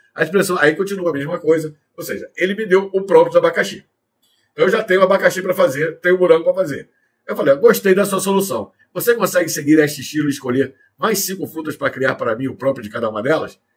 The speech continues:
Aí ele, "Fico feliz de ter gostado, seguindo o mesmo estilo, aqui estão mais cinco prompts." E aí ele me fez da maçã, ah, aí, aí os detalhes, né?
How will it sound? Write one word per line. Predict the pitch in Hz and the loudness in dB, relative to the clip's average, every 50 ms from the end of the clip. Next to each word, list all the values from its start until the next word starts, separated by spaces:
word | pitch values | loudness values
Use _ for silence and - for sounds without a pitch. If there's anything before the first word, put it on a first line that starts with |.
| _ _ _ | _ _ _
Aí | - 143 | -4 -4
ele, | 131 123 | -4 -4
"Fico | 110 120 127 - | -6 -8 -10 -4
feliz | 147 151 147 143 131 | -2 0 0 0 -2
de | 135 131 | -4 -4
ter | 147 139 | -4 -2
gostado, | 180 - - - 160 160 160 151 | -2 -2 -2 0 0 0 0 -2
seguindo | - 180 165 147 151 139 | -4 -6 -6 -6 -8 -6
o | 135 | -6
mesmo | 143 156 156 | -6 -6 -6
estilo, | - - 151 147 147 | -10 -12 -10 -8 -8
aqui | 147 151 | -8 -8
estão | 143 - 156 | -8 -6 -6
mais | 151 147 143 | -6 -6 -8
cinco | 151 151 147 | -10 -12 -12
prompts." | 143 - - - _ _ _ _ _ _ | -12 -14 -14 -16 _ _ _ _ _ _
E | - 160 | 0 2
aí | 180 | 2
ele | 190 190 | 2 2
me | 175 | -2
fez | - 123 113 107 107 | -2 -4 -6 -4 -2
da | 131 135 | -2 0
maçã, | 151 147 143 - - - - 170 185 196 - _ _ _ _ _ _ _ _ _ _ _ | 0 0 -2 0 0 0 0 0 -2 -6 -10 _ _ _ _ _ _ _ _ _ _ _
ah, | - 110 101 101 | -8 -6 -4 -4
aí, | 110 117 117 | -4 -2 0
aí | 123 139 143 147 - - | 0 0 0 -2 -6 -6
os | - 139 135 | -6 -4 -2
detalhes, | 156 160 151 147 156 156 190 - 156 | 0 -2 -2 0 2 2 4 4 2
né? | 147 131 131 | 2 0 -2